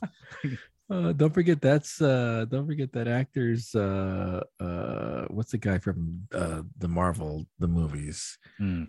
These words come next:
Speaker 1: Oh, he's the main dude. He's the, he's the, the, the Vision. Isn't he
Speaker 2: Yeah,
Speaker 1: Vision?
Speaker 2: Vision. Yeah,
Speaker 1: Yeah, he's, I
Speaker 2: Silas's
Speaker 1: forget,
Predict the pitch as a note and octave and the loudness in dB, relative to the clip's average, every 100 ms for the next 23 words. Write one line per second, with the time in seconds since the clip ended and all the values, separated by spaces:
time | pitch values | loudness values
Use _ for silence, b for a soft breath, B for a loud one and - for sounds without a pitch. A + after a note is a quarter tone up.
0 | - G3 G#3+ G#3 G#2 D3+ G#3+ D4 F#4+ F#4+ | 0 6 8 8 8 6 6 6 4 6
1 | D#3 A#2 A#3 A#3+ C#4 C4 A#3 F#3+ A#3+ - | 6 8 4 4 0 4 4 4 0 0
2 | B3 G3+ G3 D#3+ D4+ - F#2 G2 E3+ A#3+ | 0 2 0 0 -2 -2 -2 4 6 8
3 | E3 B2+ G#2 B2 G#2+ G2 F#2 G2+ F2+ F2 | 8 8 8 6 4 2 4 4 4 4
4 | - C3+ F#3+ - C3 C3 | 6 8 8 8 6 6